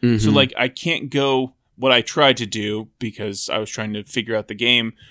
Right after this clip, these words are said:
Speaker 1: was I went into, like, a high-level place. Like, on the map, it says, "This is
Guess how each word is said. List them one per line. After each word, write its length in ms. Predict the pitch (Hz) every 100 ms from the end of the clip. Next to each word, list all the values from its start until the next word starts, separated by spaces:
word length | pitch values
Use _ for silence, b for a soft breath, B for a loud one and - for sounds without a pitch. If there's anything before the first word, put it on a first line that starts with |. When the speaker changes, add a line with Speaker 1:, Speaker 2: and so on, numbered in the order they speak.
| b b
Speaker 1:
was 160 | 120 120
I 80 | 123
went 160 | 135
into, 180 | 131 135
like, 140 | 117
a 60 | 113
high-level 580 | - 110 110 107 101 95
place. 560 | - 95 101 - - -
Like, 140 | 110
on 80 | 117
the 60 |
map, 260 | 117 117 117
it 100 | 101
says, 380 | - 107 101 -
"This 240 | 147 -
is 340 | 107 98 -